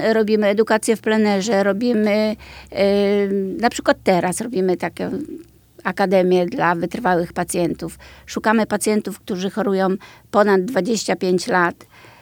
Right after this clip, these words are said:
a zdarzają się, zdarzyli nam się w zeszłym roku tacy pacjenci, którzy, pani sześćdziesiąt lat choruje na cukrzycę, pan pięćdziesiąt lat. Bardzo dużo osób jest młodych, które chorują dwadzieścia pięć, dwadzieścia osiem, nawet trzydzieści lat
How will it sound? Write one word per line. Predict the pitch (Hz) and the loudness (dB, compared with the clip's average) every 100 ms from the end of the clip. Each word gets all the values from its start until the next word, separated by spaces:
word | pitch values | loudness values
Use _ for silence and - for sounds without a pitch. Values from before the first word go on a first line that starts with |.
| - _ - | -20 _ -2
a | 196 | 2
zdarzają | 208 196 208 196 | 2 2 2 2
się, | 196 208 202 | 0 -2 -4
zdarzyli | 196 208 196 196 196 | -2 0 0 0 2
nam | 196 | 0
się | 208 | 0
w | 185 | -4
zeszłym | 226 - 202 | -4 -2 -2
roku | 214 - | -2 -2
tacy | 208 190 208 | -4 -2 -4
pacjenci, | 196 - 196 196 190 | -4 -2 -2 0 -2
którzy, | 180 190 190 175 156 - - | -4 -6 -2 0 0 -4 -6
pani | 202 185 180 - - - - | -2 2 2 0 -6 -20 -16
sześćdziesiąt | - 202 185 180 185 185 | -4 -4 -2 -2 -2 -2
lat | 185 - | -4 -4
choruje | 185 190 185 | -4 0 0
na | 180 | 0
cukrzycę, | 190 - - 180 - 240 - - - | -2 -6 -4 -4 -4 -8 -10 -20 -2
pan | 202 190 | 2 4
pięćdziesiąt | 180 190 190 180 185 190 | 2 -2 -2 0 0 0
lat. | 285 156 - - - - | -4 -6 -10 -20 -18 -2
Bardzo | 208 208 247 | 0 0 0
dużo | 240 220 - | 0 0 0
osób | 196 226 220 | -2 -2 -2
jest | 196 196 269 - | -2 -4 -8 -2
młodych, | 214 220 233 214 190 - | 2 4 2 2 -2 -4
które | - 190 185 | -8 -4 -2
chorują | 190 190 185 185 | -2 -2 0 -2
dwadzieścia | 247 190 220 - 196 | -2 -4 -4 -4 -2
pięć, | 202 190 190 | 0 0 0
dwadzieścia | 190 190 196 | 0 0 -4
osiem, | 196 196 196 | -2 0 0
nawet | 190 180 | 0 -4
trzydzieści | - 196 202 - - | -6 -4 -4 -4 -2
lat | 170 | -2